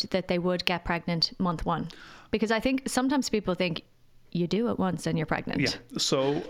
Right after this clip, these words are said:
Speaker 2: uh, much as people don't like to hear this, the number we think is about seventeen percent, one seven. So it's not high.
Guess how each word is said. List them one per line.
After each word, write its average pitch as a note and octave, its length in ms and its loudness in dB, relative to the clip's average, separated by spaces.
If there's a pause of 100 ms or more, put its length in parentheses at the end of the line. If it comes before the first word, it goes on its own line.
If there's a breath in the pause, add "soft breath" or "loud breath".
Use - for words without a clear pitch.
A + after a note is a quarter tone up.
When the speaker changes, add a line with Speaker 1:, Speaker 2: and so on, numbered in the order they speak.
Speaker 2:
uh, C3 220 2
much D3+ 280 2
as C3 140 2
people B2 240 -2
don't B2 120 0
like A2+ 140 0
to - 80 -2
hear F3 160 4
this, E3 160 0
the D3+ 180 0
number F#3 280 2
we D#3 100 2
think E3+ 340 -2
is D#3+ 80 2
about D#3+ 240 0
seventeen C#3 680 0
percent, - 500 -4
one C3+ 240 0
seven. G2+ 360 -2
So F#3 120 -2
it's E3+ 100 -2
not A#3 120 4
high. F#3 260 2